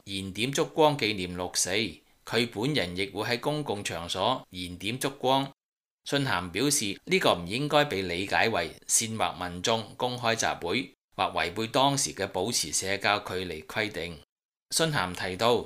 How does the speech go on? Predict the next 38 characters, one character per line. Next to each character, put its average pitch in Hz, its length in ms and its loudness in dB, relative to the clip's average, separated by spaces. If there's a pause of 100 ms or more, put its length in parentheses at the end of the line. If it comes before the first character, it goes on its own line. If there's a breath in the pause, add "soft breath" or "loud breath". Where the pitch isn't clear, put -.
(120)
對 143 160 2
鄒 170 240 4
幸 110 240 -4
彤 82 220 -10
嘅 104 100 -4
指 120 220 0
控 104 200 -4
基 120 180 2
礎， 107 260 2 (180)
據 117 140 4
稱 151 220 2
係 117 180 0
違 78 220 -2
反 110 260 2 (140)
香 147 180 0
港 104 220 0
公 135 260 0
安 131 160 2
條 85 220 -6
例 85 80 -2 (100)
規 117 240 0
定， 87 240 -4 (400)
舉 123 180 4
行 98 220 -2
示 - 240 0
威 123 300 4
需 190 220 4
提 110 200 2
前 82 220 -4
通 135 220 0
知 135 120 2
警 98 240 -2
方 127 300 2 (140)
並 95 180 -2
獲 - 200 -2
得 120 100 -2
批 117 320 -2
准。 90 280 -4